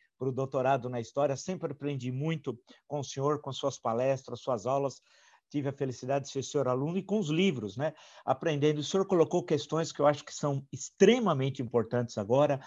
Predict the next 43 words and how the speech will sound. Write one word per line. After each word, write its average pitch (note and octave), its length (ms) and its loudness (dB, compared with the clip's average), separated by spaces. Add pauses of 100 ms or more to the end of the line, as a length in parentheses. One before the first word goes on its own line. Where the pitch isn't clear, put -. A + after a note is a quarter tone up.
(140)
na B2+ 140 -2
nossa, A#2+ 600 2
no A#2 140 -2
nosso A#2 260 -4
entrevista A2+ 560 -8
aqui, F3 300 -6 (260)
pra E3 140 -4
quem E3+ 160 -8
acompanha D#3+ 380 -6
o - 20 -10
nosso D3+ 220 -6
canal, D3+ 340 -2
que C#3 340 0
a D#3+ 160 -4
ideia E3+ 520 4
é E3+ 80 2
a E3 40 4
gente E3 280 -6
qualificar F#3 680 0
as F3 140 -4
reflexões D#3+ 720 -8
sobre D#3 200 -6
o D#3+ 40 -4
Brasil, C#3 440 0 (280)
sair F#3+ 260 0
do F#3+ 160 -2
senso E3 340 -4
comum, D3+ 320 0
como C#3+ 220 -4
diria C#3 240 0
um C#3+ 60 -4
filósofo C3 440 -2
italiano, B2 380 -2 (240)
a C3 80 -2
filosofia C#3 560 -2
das C3+ 240 -2
massas, C3 680 -4
que - 100 4
é G#3+ 60 8
o A3+ 40 4
senso F#3 460 0
comum, E3+ 380 2
né? G#3 180 0